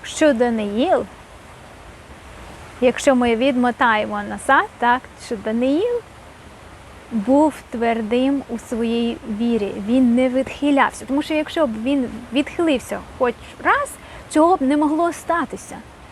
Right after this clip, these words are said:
Ніхто б не зміг вкинути його до рову лев'ячого, де Господь виявив свою силу, так, св-, свої-, своє диво зробив, тому що знайшли б оці люди, які щось на нього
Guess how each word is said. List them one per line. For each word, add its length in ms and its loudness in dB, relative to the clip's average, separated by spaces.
Ніхто 460 2
б 20 -2
не 240 2
зміг 440 2
вкинути 440 2
його 600 4
до 640 2
рову 600 2
лев'ячого, 760 2
де 140 2
Господь 640 0
виявив 520 2
свою 840 -2
силу, 480 2
так, 380 0
св-, 420 -14
свої-, 300 -2
своє 600 0
диво 360 0
зробив, 480 0
тому 240 0
що 260 2
знайшли 640 0
б 60 -10
оці 460 0
люди, 420 2
які 260 -2
щось 220 -2
на 120 -2
нього 340 -2